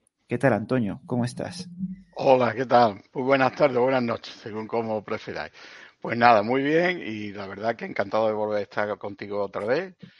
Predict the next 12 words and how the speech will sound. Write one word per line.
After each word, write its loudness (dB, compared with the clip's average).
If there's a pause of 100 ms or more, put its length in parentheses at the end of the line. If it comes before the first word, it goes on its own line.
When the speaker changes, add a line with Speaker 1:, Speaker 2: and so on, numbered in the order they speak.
(200)
Speaker 2:
eh, -8
para -6
que -10
podamos -12
retomar -6 (560)
todo -4
el, -8
toda 0
aquella -2
entrevista -6
que -6
tuvimos, -6